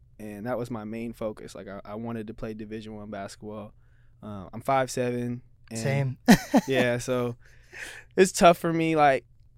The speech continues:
Speaker 1: playing at the highest level, like, of high school basketball, which I was. Like,
Speaker 2: Wow.
Speaker 1: I was playing with, like,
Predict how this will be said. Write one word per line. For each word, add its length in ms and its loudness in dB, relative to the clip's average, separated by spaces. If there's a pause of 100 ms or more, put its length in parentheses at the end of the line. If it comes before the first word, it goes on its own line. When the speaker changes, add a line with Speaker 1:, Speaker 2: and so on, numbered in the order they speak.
(340)
Speaker 1:
playing 260 0
at 120 0
the 80 0
highest 360 2
level, 460 -2
like, 260 -2 (140)
of 100 -4
high 160 0
school 240 -2
basketball, 540 -2 (220)
which 180 -2
I 100 2
was. 540 0
Like, 140 -4
Speaker 2:
Wow. 340 -4
Speaker 1:
I 100 6
was 260 0
playing 460 -2
with, 340 -6 (300)
like, 240 -6